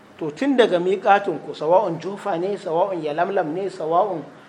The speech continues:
Qarnu Manazil ne, sawa'un Dhul Hulaifa ne, sawa'un Zatu Irq ne,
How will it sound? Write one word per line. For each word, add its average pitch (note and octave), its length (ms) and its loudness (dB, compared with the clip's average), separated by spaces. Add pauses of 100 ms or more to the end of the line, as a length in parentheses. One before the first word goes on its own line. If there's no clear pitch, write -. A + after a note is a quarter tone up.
(180)
Qarnu D#3+ 220 -6
Manazil F3 520 0
ne, F#3 200 -2
sawa'un E3+ 720 0
Dhul F3 200 -8
Hulaifa F3 420 -2
ne, G3 160 -4 (360)
sawa'un F3 420 2
Zatu D#3 260 -4
Irq G3 260 2
ne, F#3 260 2